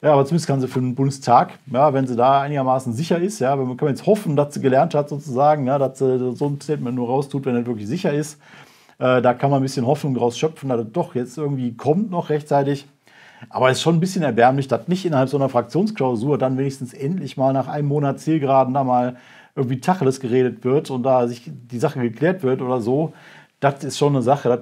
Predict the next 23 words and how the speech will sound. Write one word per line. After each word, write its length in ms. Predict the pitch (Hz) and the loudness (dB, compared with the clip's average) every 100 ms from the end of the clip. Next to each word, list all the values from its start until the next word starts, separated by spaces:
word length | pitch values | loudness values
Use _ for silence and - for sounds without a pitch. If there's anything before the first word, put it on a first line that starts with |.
| - | -6
verstehe 420 | - - 143 185 | -14 -2 2 4
ich 140 | 202 | 2
nicht. 320 | 156 214 214 - | 2 2 0 4
Ja, 180 | 160 | 6
da 160 | 165 147 | 8 6
muss 200 | 160 - | 4 2
man, 200 | 160 147 | 2 2
kann, 220 | 170 156 | -2 -2
kann 160 | - 202 | 0 2
man 80 | 151 | 2
nur 140 | 180 | 0
annehmen, 280 | 170 170 160 | 0 -2 -2
dass 100 | 147 | -4
die 120 | 160 | -6
S 120 | 147 | -6
P 80 | 156 | -2
D 140 | 165 | 0
sich 120 | 151 - | -2 -4
irgendwie 200 | 151 139 | -6 4
gerne 280 | 139 160 | 4 4
selber 280 | 117 143 156 | 2 2 2
Schmerzen 500 | - 127 175 185 143 | 0 0 0 0 -8
zufügt, 600 | - 202 214 190 190 190 | -2 -2 0 2 2 0